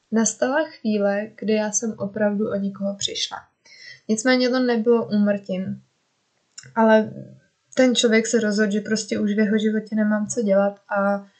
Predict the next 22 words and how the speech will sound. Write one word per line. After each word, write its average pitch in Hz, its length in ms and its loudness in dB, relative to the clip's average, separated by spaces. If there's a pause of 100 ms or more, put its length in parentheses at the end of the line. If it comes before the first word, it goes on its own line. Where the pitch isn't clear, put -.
(340)
já 208 100 6
s - 100 -4
ním 240 140 2
víceméně 226 540 2
jakoby 220 320 0
souhlasím. 202 920 -2
Nicméně 220 440 0
to 226 100 -6
neznamená, 220 640 0
že 214 120 -6
ten, 214 360 -2
na 202 100 -6
tom 202 160 -4
člověku 208 380 -8
mi 208 160 2
záleží 202 480 0
míň 208 280 2
nebo 196 260 0
víc, 202 300 -4
to 196 140 -12
vůbec 226 400 0
ne. 240 160 0